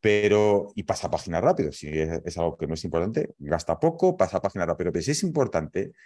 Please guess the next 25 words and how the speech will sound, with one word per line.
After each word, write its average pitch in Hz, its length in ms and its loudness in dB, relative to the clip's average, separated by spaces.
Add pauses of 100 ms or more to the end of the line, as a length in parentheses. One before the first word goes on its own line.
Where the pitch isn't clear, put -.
(320)
eh, 85 320 -2 (460)
invierte 101 480 0
dinero. 73 220 -4
Entonces, 76 300 -6
en, 82 240 -4
en 80 120 -4
lo 76 80 -2
que 78 80 -2
a - 20 0
nosotros 95 320 -2
nos 110 140 -4
compete, 92 380 -4
en 85 60 -4
el 76 120 -4
tema 90 160 -2
de 95 80 2
las 87 120 -4
páginas 87 440 -4
web, 101 200 2 (600)
se - 180 -4
ve 95 100 2
mucho 101 300 0
do 87 180 -4
it 85 120 -2
yourself, 107 420 -2